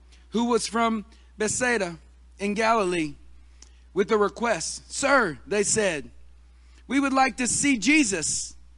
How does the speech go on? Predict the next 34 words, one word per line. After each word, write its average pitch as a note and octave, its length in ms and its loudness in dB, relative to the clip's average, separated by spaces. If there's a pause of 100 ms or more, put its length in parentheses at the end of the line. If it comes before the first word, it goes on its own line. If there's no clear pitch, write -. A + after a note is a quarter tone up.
(960)
Philip B3+ 260 0
went B3 200 -2
to A#3+ 220 0
tell A#3+ 300 2
Andrew, A#3+ 360 2
and G3+ 120 2
Andrew A3+ 520 2 (540)
and A3+ 180 -2
Philip C#4 380 0
in A3+ 140 -2
turn A#3+ 320 0
told A#3+ 240 2
Jesus." G#3 580 0 (1040)
And G#3+ 100 -6
you B3 60 0
would C4 140 -4
think C4 180 0
Jesus C4 340 2
said, C4 360 -2
"Come C#4+ 180 2
on D4+ 140 4
in. A#3 320 0 (840)
Let's G#3+ 200 -10
meet A#3 200 -4
face A3 220 -2
to G#3+ 80 -6
face." A3 560 -4
But A#3 120 -4
look C4+ 160 -4
what C#4+ 100 -2
he C4 80 0
says. A3+ 540 -4 (840)
Jesus B3+ 320 0
replied, A3 540 2